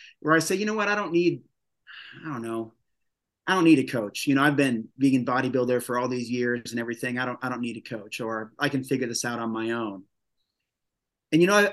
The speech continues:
Laura, I've been wrong a lot of times, uh, about those things, despite my confidence, despite my background, despite my history. Why do you think, I guess maybe a two-part question,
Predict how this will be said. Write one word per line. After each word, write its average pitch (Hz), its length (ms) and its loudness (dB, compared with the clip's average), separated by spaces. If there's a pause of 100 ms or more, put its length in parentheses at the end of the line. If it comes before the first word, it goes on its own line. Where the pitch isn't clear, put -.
(140)
Laura, 180 280 4
I've 160 200 4
been 165 180 4
wrong 135 440 0 (200)
a 127 60 -8
lot 127 200 -2
of 123 60 -4
times, 107 560 -6 (720)
uh, 117 280 -8 (180)
about 139 320 0
those 117 200 -4
things, 104 300 -8
despite 156 380 2
my 147 100 4
confidence, 135 540 0
despite 127 280 -4
my 123 100 -6
background, 123 420 0
despite 113 260 -6
my 113 100 -8
history. 107 420 -8 (1500)
Why 180 260 4
do 262 80 4
you 247 80 2
think, 175 240 6
I 175 40 4
guess 170 180 2
maybe 170 140 6
a - 20 -6
two-part 151 340 -2
question, 101 460 -4